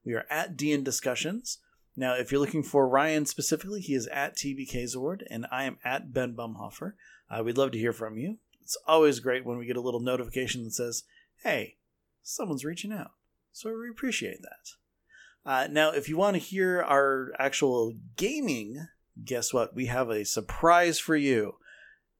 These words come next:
if you're new. Uh, if you're not new, it's not a surprise. <laughs> But you can listen to us on Plus five to Hit. It is a persistent campaign. Uh, currently, we're going through Rime of the Frost Maiden.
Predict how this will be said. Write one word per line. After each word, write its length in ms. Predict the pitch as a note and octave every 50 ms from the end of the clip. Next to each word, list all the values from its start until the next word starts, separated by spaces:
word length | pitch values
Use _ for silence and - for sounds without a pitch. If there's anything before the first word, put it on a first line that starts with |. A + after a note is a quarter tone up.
| _ _ _ _
if 220 | C3+ C#3 A#2+ - C3+
you're 160 | C3+ C3 B2+
new. 440 | B2 B2 A#2+ A2+ G2+ F2+ E2+ - - _ _ _ _ _ _ _ _ _ _ -
Uh, 180 | A#2+ A#2 A2+ G2+
if 160 | A#2 A2+ -
you're 100 | A#2 A#2
not 240 | B2+ C#3+ D#3 D#3 C#3
new, 180 | C3+ C3+ C3 A#2
it's 160 | G#2 - B2+
not 180 | C3 C3+ C3+ B2+
a 60 | A#2+
surprise. 760 | - B2 - - B2 G#2 G2+ - - - - - - - - -
<laughs> 40 | - - _ -
But 180 | A#2 D#3+ F3+
you 120 | E3+ B2+ -
can 180 | - E3 D3
listen 240 | D#3 E3 D#3+ F3 F3 D#3+
to 100 | D#3 D3
us 160 | D3 C#3+ - - -
on 180 | C3 A#2+ A2+
Plus 400 | A2+ - - D3+ D#3+ D#3+ D3 -
five 380 | - - - C#3 C#3 C#3 C3+ B2
to 100 | B2 A2+
Hit. 320 | G#2 G#2+ A#2+ C3+ D#3+ - - - - - - - _
It 120 | - C#3+ C#3
is 120 | C#3 B2
a 100 | B2 A#2
persistent 500 | - C#3+ C#3+ - F3 F3 - - E3+ D#3+
campaign. 560 | E3 E3 D#3+ D3+ - D3 D#3 F#3 A#3+ C4+ C4 C4 -
Uh, 160 | B2+ A#2+ B2
currently, 360 | A#2 - D3+ D#3+ D#3+ D3+ D3+
we're 200 | D3+ C#3+ C3+ C3
going 240 | B2+ - C#3 C#3+ C#3
through 160 | C3 - C3+
Rime 280 | A#2+ B2 C3 C#3+ C#3+ C3+
of 60 | A#2+
the 80 | A2+ G#2+
Frost 340 | - C3+ C3+ C#3+ C#3+ -
Maiden. 340 | D#3+ D3+ D#3 E3+ G3 A3 A#3